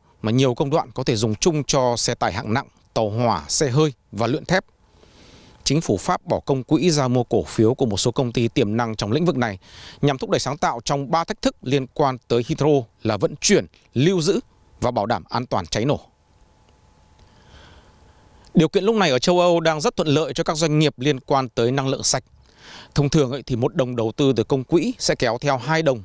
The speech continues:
từ thị trường tài chính. Tờ West de France ra tại Pháp cho biết là tập đoàn tư nhân Vinci của nước này đang đầu tư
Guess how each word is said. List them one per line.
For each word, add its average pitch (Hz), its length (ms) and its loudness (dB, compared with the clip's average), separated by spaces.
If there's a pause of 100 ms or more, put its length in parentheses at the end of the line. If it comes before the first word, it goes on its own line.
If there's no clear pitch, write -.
(140)
từ 139 120 2
thị 180 120 -2
trường 110 220 -2
tài 104 160 -2
chính. 123 280 -2 (840)
Tờ 123 140 0
West 117 200 0
de 147 180 -2
France 123 440 -2
ra 117 140 0
tại - 120 -8
Pháp 175 340 -2
cho 131 120 -2
biết 156 140 0
là 143 60 0
tập 131 160 -6
đoàn 120 240 0
tư 131 140 0
nhân 127 240 2
Vinci 135 520 0
của 120 100 0
nước 175 140 2
này 135 200 -4 (380)
đang 175 180 0
đầu 139 140 0
tư 196 240 0